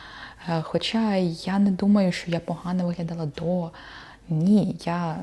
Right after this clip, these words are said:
я вважаю, що я до і до, і після гарно виглядаю. Це, а, про самовпевненість, яка йде від всіх цих занять, від енергії,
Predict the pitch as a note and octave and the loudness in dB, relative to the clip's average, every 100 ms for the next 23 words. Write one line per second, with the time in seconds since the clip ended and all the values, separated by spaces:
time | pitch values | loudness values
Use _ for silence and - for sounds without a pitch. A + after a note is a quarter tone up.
0 | E3+ D#3+ E3 D#3+ D#3+ - D#3+ D3 D#3 F3 | -8 -6 -6 -6 -6 -6 -6 -6 -6 -4
1 | E3+ - E3 D3+ F3 D#3+ D3+ - D#4 - | -4 -4 -8 -6 -2 -2 -2 -2 -4 -2
2 | A3+ G3 F#3 F3 E3 E3+ D#3+ F3 D#3+ D#3+ | -4 -2 -2 -4 -2 -2 -4 -4 -6 -8
3 | - G#3 F3+ - - - - - F3+ F3 | -8 -6 -6 -8 -18 -20 -12 -8 -6 -4
4 | F3 - - _ - - - - F#3+ F3+ | -6 -8 -20 _ -20 -20 -12 -4 0 0
5 | F3+ - - - - - - - G3+ - | -2 -6 -20 -20 -20 -18 -8 0 0 0
6 | A#3+ C4+ C4+ G#3 - - - A3 A3 G#3 | 0 6 6 6 2 -6 -6 -6 -4 -2
7 | F3+ D#3+ G3 A3 A#3 G3 - - G3+ - | -2 -2 -2 -2 0 -2 -4 -6 -8 -4
8 | F#3+ F3 E3+ E3+ F3+ B3 C4 - F#3 F3+ | -2 -2 -2 -4 -6 -8 -10 -8 -6 -6
9 | - F#3+ F#3 G3+ B3+ B3 G3+ F#3 | -6 -2 0 0 -2 0 0 -2